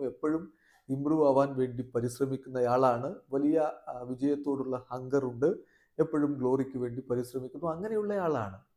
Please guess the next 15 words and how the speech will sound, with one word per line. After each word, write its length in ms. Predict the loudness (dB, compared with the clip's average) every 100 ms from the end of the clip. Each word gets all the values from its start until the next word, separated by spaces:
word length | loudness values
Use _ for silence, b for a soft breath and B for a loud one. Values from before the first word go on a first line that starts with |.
| _ _
ഞാൻ 340 | -10 -8 -8 -6
ജീനിയസ് 440 | -6 -6 -8 -10
ഒന്നുമല്ല. 300 | -12 -12 -10
പക്ഷെ 200 | -10 -10
ജീനിയസ് 680 | -10 -10 -6 -2 0 -2 -2
ആയിട്ടുള്ളവരുണ്ട്. 840 | -4 -4 -4 -2 -2 -4 -8 -10 -12 -12 _ _ _ _ -10
അത് 200 | -4 -2 -4 -8 _ -8
മെസ്സിയും 680 | -8 -4 -4 -4 -6 -14 _ _
നെയ്മറും 680 | -8 -2 -2 -2 -4 -6 -12 -10
പിന്നെ 200 | -8 -6
ആ 160 | -4 -2
രണ്ടു 300 | -4 -4 -4
പേരുമാണ്. 600 | -2 -2 -2 -4 -8 -12 _ _ _ _ -6
പറയുന്നത്, 680 | -2 -2 -2 -2 -2 -2 -8 -10
ഏഹ്, 380 | -8 -8 -8